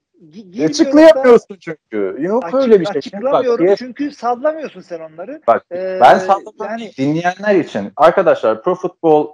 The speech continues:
Speaker 2: e, Reference'ı biliyoruz. Pa-, pardon, Pro Football Focus'u biliyorsunuz. Bunların bir grade'leri var. Ne olduğu belli değil.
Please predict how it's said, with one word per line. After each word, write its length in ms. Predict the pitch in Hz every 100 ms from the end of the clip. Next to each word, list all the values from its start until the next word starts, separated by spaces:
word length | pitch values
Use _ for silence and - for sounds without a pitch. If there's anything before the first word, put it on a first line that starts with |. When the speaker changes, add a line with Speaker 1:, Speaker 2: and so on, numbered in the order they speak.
| _ _ -
Speaker 2:
e, 560 | - 135 131 135 131
Reference'ı 800 | 165 165 143 127 127 165 180 - _ _ _ _ _ _ _ _ _ _ _ _ _ _
biliyoruz. 300 | 143 147 135
Pa-, 200 | - 151
pardon, 280 | 147 131 104
Pro 120 | 165
Football 320 | 165 175 - -
Focus'u 440 | 185 175 - 170
biliyorsunuz. 420 | 151 113 110 107
Bunların 360 | 165 143 151 160
bir 120 | 139
grade'leri 500 | 151 147 143 139 123
var. 180 | 104 113
Ne 100 | 156
olduğu 440 | 143 127 147 147
belli 300 | 147 139 135
değil. 240 | 123 92